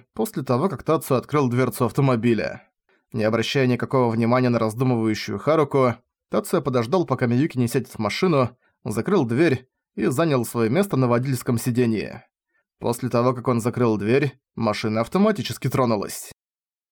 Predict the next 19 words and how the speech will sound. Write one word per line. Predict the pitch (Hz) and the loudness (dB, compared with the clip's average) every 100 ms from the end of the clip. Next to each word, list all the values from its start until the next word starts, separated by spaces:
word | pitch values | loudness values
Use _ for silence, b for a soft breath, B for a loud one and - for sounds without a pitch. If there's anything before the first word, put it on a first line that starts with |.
| _ | _
Пересев | - 107 104 175 165 | -6 -6 -2 -2 0
на | 127 | -2
поезд | - 160 135 123 | 2 0 0 -2
на | |
станции, | 110 - 165 156 139 120 | -2 0 0 0 -2 0
несмотря | 113 113 113 202 | -2 -2 0 0
на | 170 | 2
беспрецедентное | 135 - 117 117 143 131 123 104 | 0 -2 -6 -2 -2 0 -2 0
внимание, | 104 143 170 135 120 - _ _ _ _ | 0 2 2 2 0 -4 _ _ _ _
четыре | - 127 - 247 | -10 -6 0 0
человека | - 151 127 160 220 143 | 2 2 2 2 0 -2
отправились | 196 170 185 147 131 | 0 0 2 0 0
к | |
месту | 135 151 - 123 | -2 -2 -2 -4
встречи | - 147 131 | -2 -2 -2
снова | - 139 160 | -2 0 0
под | 113 110 | 0 -4
пристальным | 135 139 123 117 | -4 -2 0 -2
вниманием | 101 107 165 147 131 120 | -2 0 2 2 2 0